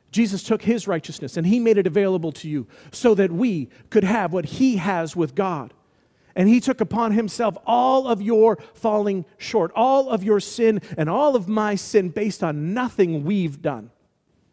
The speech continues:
According to Jesus, good people don't go to heaven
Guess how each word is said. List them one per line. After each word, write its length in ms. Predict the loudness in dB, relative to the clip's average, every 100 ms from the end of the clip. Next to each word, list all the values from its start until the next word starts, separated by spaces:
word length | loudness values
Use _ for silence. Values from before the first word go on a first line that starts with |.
| _ _ _ _ _ _ _
According 380 | 4 6 6 0
to 100 | -2
Jesus, 460 | -2 -4 -2 -6
good 320 | 0 0 0 -6
people 440 | -14 -6 -6 -6 -10 -20 -6
don't 340 | -4 -4 -6
go 160 | -6 -4
to 80 | -4
heaven 480 | -4 -6 -6 -12